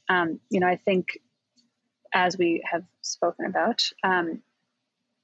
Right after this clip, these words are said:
really focusing on independently owned restaurants and recognizing that kind of restaurants are, can be the heartbeat of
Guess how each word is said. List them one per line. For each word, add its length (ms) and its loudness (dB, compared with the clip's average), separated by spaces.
really 320 4
focusing 680 2
on 380 2
independently 640 0
owned 200 0
restaurants 640 0
and 260 0
recognizing 640 2
that 180 2
kind 120 2
of 160 2
restaurants 460 2
are, 220 -2
can 180 4
be 140 4
the 80 4
heartbeat 580 0
of 340 2